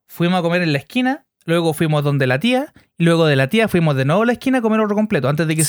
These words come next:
Speaker 1: cerraran.
Speaker 2: eso. Eh, ah, por eso, sí, porque yo estaba con la duda de que si después de comer volvimos al bar, porque yo recuerdo que de ahí pasamos a otro lado y después volvimos porque fuimos dos veces.
Speaker 1: Sí.
Speaker 2: Y las dos veces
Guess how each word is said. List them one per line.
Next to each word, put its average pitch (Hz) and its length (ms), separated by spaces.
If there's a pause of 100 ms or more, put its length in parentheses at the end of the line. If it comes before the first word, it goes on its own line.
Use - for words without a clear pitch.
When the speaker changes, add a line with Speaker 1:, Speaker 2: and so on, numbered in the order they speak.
Speaker 1:
cerraran. 104 280 (100)
Speaker 2:
eso. 139 840
Eh, 123 260
ah, 120 180
por 117 140
eso, 135 240
sí, - 160
porque 156 260
yo - 40
estaba 165 200
con 151 80
la 120 60
duda 202 360 (440)
de 131 140
que 131 100
si 143 400 (220)
después 156 320
de 151 60
comer 151 260
volvimos 139 440
al 165 80
bar, 220 200
porque 175 260
yo 160 100
recuerdo 185 400
que 170 220 (320)
de 151 100
ahí 175 40
pasamos 175 380
a 175 40
otro 185 180
lado 220 200
y 233 60
después 208 200
volvimos 185 340
porque 170 200
fuimos 180 240
dos 196 120
veces. 151 340 (760)
Speaker 1:
Sí. - 200
Speaker 2:
Y 143 40
las 123 160
dos 165 240
veces 208 480